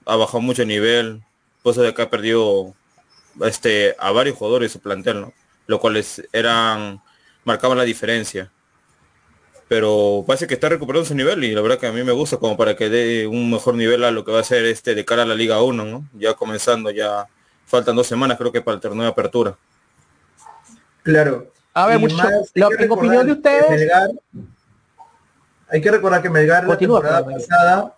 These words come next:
Speaker 2: empezó de menos a más. Empezó en los últimos lugares y terminó luchando por la clasificación a la Copa Libertadores. Ahora tiene la importancia de hacer una buena campaña a nivel internacional y a nivel nacional.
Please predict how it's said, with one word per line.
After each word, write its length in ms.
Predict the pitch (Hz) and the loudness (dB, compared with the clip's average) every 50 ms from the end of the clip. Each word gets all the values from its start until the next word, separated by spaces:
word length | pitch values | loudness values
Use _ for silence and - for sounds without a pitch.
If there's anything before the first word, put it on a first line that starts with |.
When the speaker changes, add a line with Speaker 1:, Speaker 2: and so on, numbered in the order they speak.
| _ | _
Speaker 2:
empezó 1040 | - 170 160 147 156 151 156 160 165 170 175 180 180 185 185 185 185 185 185 370 - - _ _ _ _ _ _ _ _ - - - - | 0 0 2 4 2 2 2 2 0 0 2 2 4 4 4 4 4 2 0 -2 -6 -10 _ _ _ _ _ _ _ _ -20 -20 -16 -12
de 320 | 143 143 156 170 170 170 | -4 0 2 4 4 4
menos 300 | 175 196 214 226 233 226 | 4 4 4 4 2 2
a 40 | 185 | 0
más. 400 | 185 190 175 151 147 - - _ _ _ _ _ _ _ _ _ _ - - | 0 0 0 0 -2 -6 -12 _ _ _ _ _ _ _ _ _ _ -2 2
Empezó 580 | 156 160 - 151 156 156 151 151 - 190 202 | 2 2 2 2 2 2 2 2 2 2 4
en 60 | 202 202 | 4 4
los 160 | 196 185 - | 2 2 2
últimos 380 | 190 180 180 190 196 208 202 | 0 0 0 -2 0 2 2
lugares 720 | 190 180 180 180 180 185 180 185 190 196 233 254 - - - - - _ _ _ _ _ - | 4 4 4 4 4 4 4 4 2 2 0 -2 -4 -10 -18 -20 -20 _ _ _ _ _ -6
y 100 | 185 170 | -6 -2
terminó 480 | 147 180 170 170 165 165 165 170 180 | 0 0 0 0 0 -2 0 2 2
luchando 800 | 190 190 190 - - 202 196 190 190 190 196 202 196 196 180 - - | 4 4 2 2 2 2 2 2 4 4 4 6 6 6 4 2 0
por 180 | 175 175 160 | -4 -2 0
la 140 | 165 165 156 | 0 0 0
clasificación 760 | 160 160 156 - 151 - - 151 - 147 147 185 185 185 190 | 0 -2 -4 -4 -6 -10 -8 -4 -2 0 0 2 2 4 4
a 40 | 196 | 4
la 200 | 190 180 165 - | 4 4 2 0
Copa 180 | - 165 - - | -2 -8 -6 -4
Libertadores. 800 | 190 180 175 165 151 - 139 151 165 160 151 - - - _ _ _ _ _ _ _ _ _ _ _ | 0 0 0 0 0 0 2 4 4 4 2 0 -6 -16 _ _ _ _ _ _ _ _ _ _ _
Ahora 460 | - 143 147 165 165 170 180 175 175 | 2 2 4 4 6 4 4 4 2
tiene 280 | 180 175 175 185 185 180 | -2 -4 -2 -2 -2 0
la 160 | 180 175 165 | 2 2 4
importancia 1000 | 160 156 147 147 - 156 151 143 143 143 - 170 185 202 220 214 208 214 202 175 | 4 2 0 0 2 2 2 2 2 0 0 2 4 4 4 2 2 0 2 4
de 140 | 170 160 147 | 4 4 4
hacer 240 | 151 147 160 160 175 | 4 2 -2 -2 -2
una 180 | 180 180 165 | -2 0 0
buena 300 | 151 147 156 160 165 160 | 2 4 4 2 2 0
campaña 720 | - 165 147 143 151 151 156 160 165 170 170 165 160 151 147 | -4 -8 -10 -2 0 0 2 2 4 4 4 4 4 4 2
a 40 | 143 | 0
nivel 260 | 139 135 135 143 156 | -2 -2 0 0 0
internacional 640 | 165 156 170 160 175 165 160 - 160 147 151 165 185 185 | 2 0 0 2 2 2 0 0 0 2 2 2 4 2
y 40 | |
a 60 | 180 165 | 2 2
nivel 280 | 151 135 135 135 135 | 2 2 2 2 0
nacional. 540 | 131 131 - - 147 131 147 147 143 139 - | 0 -2 -4 -6 -2 0 0 2 0 -2 -6